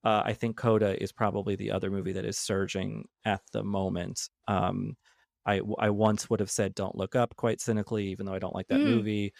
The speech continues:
Speaker 1: I think that's lost steam, and also Netflix, which has both of those movies, has to redirect attention toward Power of the Dog if it really wants to lo-, get that win in. Um,
Speaker 2: Yep.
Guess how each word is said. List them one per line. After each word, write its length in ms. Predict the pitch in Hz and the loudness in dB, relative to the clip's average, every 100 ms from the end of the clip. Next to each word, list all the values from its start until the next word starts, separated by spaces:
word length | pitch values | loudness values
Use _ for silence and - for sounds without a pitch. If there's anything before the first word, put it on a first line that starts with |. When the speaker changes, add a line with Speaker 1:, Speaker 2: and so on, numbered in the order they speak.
| - _ | -20 _
Speaker 1:
I 100 | - | -6
think 240 | 107 110 101 | -4 -4 2
that's 280 | 107 104 - | 2 2 2
lost 240 | 101 98 | 2 2
steam, 280 | - 107 98 | -2 -2 -2
and 80 | 98 | -2
also 220 | 98 - | -4 -4
Netflix, 480 | 104 107 - 107 - | -4 -4 -4 -8 -6
which 120 | 107 | -6
has 180 | - 101 | -4 -2
both 220 | - 165 | 6 6
of 80 | 147 | 6
those 180 | 131 117 | 2 2
movies, 240 | 117 110 104 | 2 0 2
has 180 | 98 - | 0 0
to 100 | 101 | -4
redirect 380 | 95 92 92 - | -2 -2 -4 -4
attention 400 | 107 98 - 101 | -4 -4 -4 -8
toward 360 | - 92 92 - _ | -2 -2 -2 -8 _
Power 160 | 113 | -2
of 60 | 95 | 0
the 60 | 92 | 0
Dog 300 | 120 120 107 | 2 4 2
if 120 | - | -2
it 80 | - | -2
really 160 | 95 | 0
wants 260 | 92 101 - | 0 -2 -6
to 80 | - | -6
lo-, 140 | 95 - | -6 -4
get 160 | 104 - | -6 -2
that 180 | 92 | -4
win 220 | 101 139 135 | 0 2 4
in. 280 | 120 110 110 - - - _ | 2 0 -4 -10 -20 -20 _
Um, 240 | 110 101 | 4 4
Speaker 2:
Yep. 180 | 95 87 | 2 -6